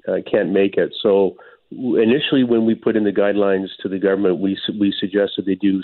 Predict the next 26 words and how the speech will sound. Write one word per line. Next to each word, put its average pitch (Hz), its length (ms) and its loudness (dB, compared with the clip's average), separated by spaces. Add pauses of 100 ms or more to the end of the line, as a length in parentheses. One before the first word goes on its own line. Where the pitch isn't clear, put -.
(100)
social 95 280 0
distancing 90 540 -6
or 90 80 -4
physical 98 320 -4
distancing, - 500 -8 (520)
and 101 240 2
so 107 120 2
they 107 140 2
wouldn't 101 300 0
deal 101 160 4
with 95 100 0
capacity, 95 480 -4
so 101 80 -4
it 92 40 -4
didn't 95 180 -2
matter. 95 360 -2 (520)
But 117 180 0
we're 127 220 2
seeing 143 220 0
now, 117 200 4
I 107 60 4
think 110 200 -2
Doctor 107 300 0
Henry's 113 360 0
acknowledging 104 600 -2
it, 101 200 2